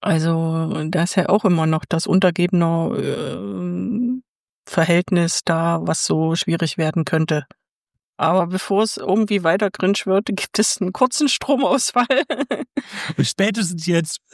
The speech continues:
Speaker 2: Stopp, zurückfahren. <laughs> Oh, nö.
Speaker 1: Ne, eine kurze technische Störung, aber
Speaker 2: Mhm.
Speaker 1: die K I regelt, die kriegt's hin.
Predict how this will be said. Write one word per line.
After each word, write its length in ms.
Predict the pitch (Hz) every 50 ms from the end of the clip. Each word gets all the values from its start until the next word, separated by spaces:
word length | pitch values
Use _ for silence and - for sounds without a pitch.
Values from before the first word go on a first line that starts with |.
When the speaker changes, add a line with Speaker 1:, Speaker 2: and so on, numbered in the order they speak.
| - 120 - -
Speaker 2:
Stopp, 460 | - - - - 165 185 202 - - -
zurückfahren. 840 | - - - 151 135 185 180 - - - 196 175 170 156 160 170 - _ -
<laughs> 80 | 220 - - - 254 - _ - 214 - _ - 208 - _ 233 - - - - 202 - _ - 247 - - - - - -
Oh, 160 | 143 165 135
nö. 400 | 120 107 110 110 113 131 127 107 - - 156 - - 190 - 214 - _
Speaker 1:
Ne, 380 | 359 339 349 349 339 339 349 349 202 139 - _ - - - _ _ 180 - _ _ - -
eine 140 | 269 240
kurze 340 | 247 - - 277 - - 294 254
technische 440 | - 285 269 - 285 269 - 277
Störung, 540 | 240 - - 240 240 247 269 285 269 269 269
aber 600 | 277 311 190 202 214 220 220 220 220 220 220 220
Speaker 2:
Mhm. 240 | 254 302 302 247 214
Speaker 1:
die 120 | - - 226
K 180 | - - 240 -
I 160 | - 233 262
regelt, 560 | 240 247 247 247 - 330 381 349 - - - - -
die 80 | 262 247
kriegt's 320 | - - 262 - - -
hin. 160 | - 247 254